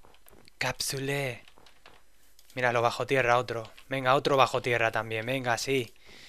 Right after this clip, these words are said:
¿Qué es esto, colega? ¿Qué es esto, colega? Ven pa' aquí. Vale, perfecto. Code no sé qué, por allí,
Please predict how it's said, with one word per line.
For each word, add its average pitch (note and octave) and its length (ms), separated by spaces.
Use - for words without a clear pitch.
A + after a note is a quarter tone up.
¿Qué - 120
es - 120
esto, - 300
colega? G#2+ 420
¿Qué - 120
es - 80
esto, A#2 260
colega? A#2 300
Ven A#2+ 100
pa' A#2 80
aquí. A2 280
Vale, A#2 240
perfecto. A#2+ 520
Code B2+ 320
no B2 160
sé A#2 160
qué, D#3 340
por A#2 160
allí, A2+ 300